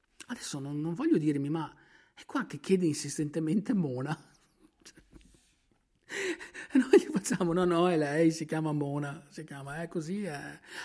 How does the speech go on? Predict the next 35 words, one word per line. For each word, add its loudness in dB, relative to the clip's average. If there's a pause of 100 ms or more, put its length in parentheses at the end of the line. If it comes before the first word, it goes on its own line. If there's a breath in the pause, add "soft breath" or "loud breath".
"Ah, 2
ok, 0
ok, 0
ok, -6
allora -4
va -10
tutto -4
bene, -2
comunque -6
ha -8
una -12
congestione, -6 (960 loud breath)
è -4
una, -4
è -4
una -2
cosa 0
del 4
genere." -8
Alla -2
fine 4
è 2
finito 0
tutto 2
bene, 0
un 0
po' 2
meno 2
bene 2
per -4
la 0
macchina -8
del -6
mio -2
amico, -2